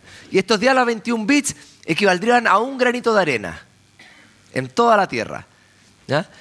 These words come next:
Equivaldrían a lo que sería, ¿ya? Un cubito de una diez milésima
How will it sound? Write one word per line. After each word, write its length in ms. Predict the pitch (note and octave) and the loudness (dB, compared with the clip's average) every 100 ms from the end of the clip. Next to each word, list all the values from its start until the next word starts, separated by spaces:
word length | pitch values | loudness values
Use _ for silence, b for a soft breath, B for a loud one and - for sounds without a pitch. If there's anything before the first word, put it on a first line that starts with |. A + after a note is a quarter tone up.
| B _ | B _
Equivaldrían 840 | C#3 C#3+ E3+ D#3+ E3 B3 B3+ A#3+ - b b - | -4 0 2 2 0 2 0 -2 -12 b b 0
a 140 | F#3+ | 0
lo 100 | F#3+ | 0
que 140 | G3 F#3+ | -4 -4
sería, 580 | - G3+ A#3 A3+ B3+ - _ _ | -2 0 2 0 -2 -14 _ _
¿ya? 220 | D3+ F3 F3+ B B B - | -2 0 -2 B B B -4
Un 480 | F#3 G#3 G3+ G3 E3+ - | 0 2 0 -2 -8 -4
cubito 760 | F3 C#4 - A#3+ C#4+ - _ - | 0 0 2 0 -2 -10 _ -4
de 360 | D#3 D3+ - - | 0 0 -2 -4
una 260 | G#3+ G#3+ | 0 0
diez 180 | F#3 F#3+ | 0 -2
milésima 680 | F3+ F#3 C4+ - C#4 C#4 | -2 0 0 0 -2 -2